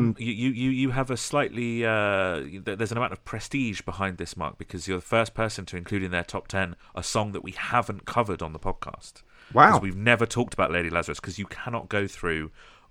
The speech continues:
Speaker 2: all of, uh, the Manic Street Preachers B-sides, because there are five hundred of them.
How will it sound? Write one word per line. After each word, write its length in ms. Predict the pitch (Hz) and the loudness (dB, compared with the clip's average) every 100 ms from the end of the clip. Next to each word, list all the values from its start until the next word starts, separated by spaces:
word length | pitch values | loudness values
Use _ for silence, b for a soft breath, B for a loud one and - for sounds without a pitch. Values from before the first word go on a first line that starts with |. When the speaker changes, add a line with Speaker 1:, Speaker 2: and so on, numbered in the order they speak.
| _ | _
Speaker 2:
all 400 | 107 98 85 80 | 4 4 4 0
of, 320 | 78 76 - 76 | -2 -4 -4 0
uh, 420 | 73 71 65 78 - b b b b b b | 2 4 2 -2 -10 b b b b b b
the 200 | 90 - | -14 -6
Manic 220 | 90 87 | -2 -2
Street 100 | - 80 | -2 -6
Preachers 240 | 90 85 | -6 -6
B-sides, 560 | - 104 - 101 101 - | -2 0 2 2 0 -2
because 320 | 95 87 - | -6 -6 -4
there 180 | 65 67 | -4 -2
are 100 | 76 76 - - | -6 -10 -16 -12
five 340 | - 78 78 | -2 0 0
hundred 280 | 104 117 101 | -2 -2 -2
of 140 | - | -2
them. 180 | 90 | -4